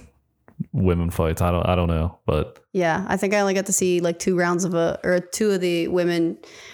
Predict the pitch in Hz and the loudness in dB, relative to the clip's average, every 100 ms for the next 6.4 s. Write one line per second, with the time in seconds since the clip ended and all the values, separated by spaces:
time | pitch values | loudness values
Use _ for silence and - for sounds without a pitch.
0 | - - - 160 143 95 - - 185 175 | -20 -4 0 2 0 -4 -12 -4 0 0
1 | 170 170 - 180 175 175 156 156 185 190 | 0 2 2 2 0 0 2 0 0 -2
2 | - 160 160 - 156 - 156 185 - - | 0 2 2 0 0 2 0 -2 -8 -20
3 | - - - - 101 110 117 95 92 90 | -18 -16 -16 -6 -2 0 0 2 2 2
4 | 80 85 - 92 85 85 85 82 82 85 | 2 0 0 0 2 2 2 0 0 2
5 | 82 82 - - - - 82 - 92 95 | 2 0 -4 -6 -2 0 0 -2 -2 0
6 | 90 92 87 | 2 2 2